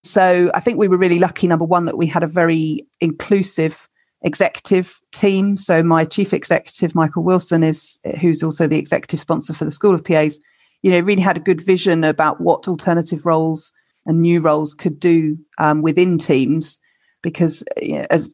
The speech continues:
as all of us know, a lot of the jobs that doctors do doesn't need a doctor to do it. It needs a skill set, and it really doesn't matter what the title is. Patients really don't mind at all. But we had to be mindful that introducing a new role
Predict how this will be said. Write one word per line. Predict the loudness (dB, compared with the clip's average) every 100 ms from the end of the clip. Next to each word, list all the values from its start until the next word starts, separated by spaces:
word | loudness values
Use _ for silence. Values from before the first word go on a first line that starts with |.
| 0
as | 2
all | 4
of | 2
us | -2 0
know, | 2 2 0 -6 _
a | 0
lot | 2
of | 0
the | -2
jobs | 0 -2 0
that | -2 -4 _
doctors | -2 -2 -4 -4 -4 0
do | 2 4
doesn't | 4 0 2 0
need | 2 2
a | 0
doctor | 0 -4 -4 -8
to | -6
do | -2 0
it. | 0 -2
It | 0
needs | 0 0
a |
skill | -4 0 0 0
set, | 0 -4 -4 -4
and | -4
it | -2
really | -2 -2
doesn't | -4 -4
matter | -6 -2 -2 -2 -8 _ -6
what | -6
the | -4
title | 0 0 0 -2
is. | -2
Patients | -2 -2 -4 -8 -6
really | -2 0 0
don't | 2 0 2
mind | 2 2
at | 0 -2
all. | -2 -2 -6 _ _ _ _ _ _ _
But | -4 -2
we | 0 2
had | 2 0 -2
to | -4
be | 0
mindful | 2 2 2 0 -2 -2 0 2
that | 0 0
introducing | -2 -2 -2 -2 0 0
a | 0
new | 0 2
role | 2 4 2 -2